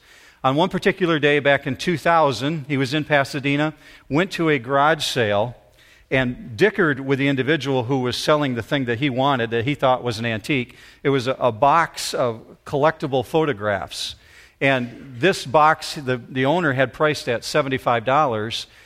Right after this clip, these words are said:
and he dickered with him to get it down to forty-five dollars.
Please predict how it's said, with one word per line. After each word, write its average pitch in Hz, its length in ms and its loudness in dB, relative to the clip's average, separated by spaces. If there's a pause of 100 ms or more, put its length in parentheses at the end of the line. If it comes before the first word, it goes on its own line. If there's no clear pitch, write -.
(140)
and 123 160 -2
he 151 220 0
dickered 127 520 -2
with 131 140 2
him 127 100 -4
to 123 80 -2
get 120 140 0
it 110 80 -8
down 123 300 0
to 120 120 -8
forty-five 123 640 0
dollars. 92 560 -4